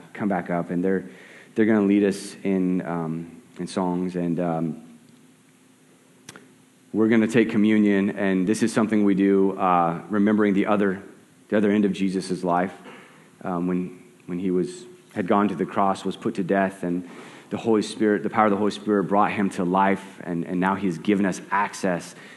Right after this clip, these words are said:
to life and to his shepherding and to his presence and to all of these things. And we come and we dip the bread in the juice, and, and we remember that story. And,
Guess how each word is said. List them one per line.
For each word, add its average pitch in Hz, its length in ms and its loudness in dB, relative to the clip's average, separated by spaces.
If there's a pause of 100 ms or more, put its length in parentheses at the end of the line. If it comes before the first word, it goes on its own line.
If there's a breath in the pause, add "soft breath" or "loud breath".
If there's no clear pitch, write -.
to 117 100 0
life 101 540 0
and 95 140 0
to 104 120 -2
his 95 200 -2
shepherding 101 520 0
and 90 120 -2
to 101 80 -6
his 90 140 -8
presence 107 460 0
and 101 120 -2
to 95 100 0
all 107 260 2
of 104 120 2
these 92 180 -2
things. 110 280 2
And 101 80 2
we 95 100 2
come 117 300 2
and 101 220 0 (480 loud breath)
we 117 120 4
dip 127 260 4
the 123 80 2
bread 127 240 6
in 123 100 6
the 113 100 4
juice, 120 580 0
and, 113 280 0
and 113 120 -2
we 110 80 2
remember 104 420 4
that 95 220 2
story. 110 560 2
And, 92 440 -2